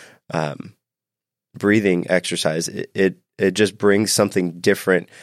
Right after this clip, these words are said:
that meditating or, or sitting peacefully doesn't necessarily have. It, it has, it, it, it certainly has that kind of aspect to it, but it has other things as well. And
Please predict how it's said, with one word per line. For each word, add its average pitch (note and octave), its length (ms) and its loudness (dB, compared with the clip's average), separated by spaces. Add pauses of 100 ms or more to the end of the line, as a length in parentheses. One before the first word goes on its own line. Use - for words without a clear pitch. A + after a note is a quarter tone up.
(180)
that F2 440 2
meditating F2+ 800 2
or, F2 240 0
or E2 380 -2
sitting E2+ 640 0
peacefully F2+ 440 -2
doesn't F2 420 0
necessarily E2+ 520 0
have. E2 320 0
It, E2 100 -2
it F2+ 100 -4
has, A2+ 340 2 (920)
it, G#2+ 240 0
it, G#2+ 200 2
it G#2 240 0
certainly B2 300 2
has G2+ 440 0
that - 400 -8 (1120)
kind F#2 160 0
of - 100 -6
aspect F2+ 440 0
to F2 120 -2
it, D2+ 80 -2
but E2 100 0
it E2 60 -2
has F2+ 260 0
other G2 260 4
things D#2+ 380 -6
as D#2+ 140 -10
well. E2 260 2
And F2+ 180 -2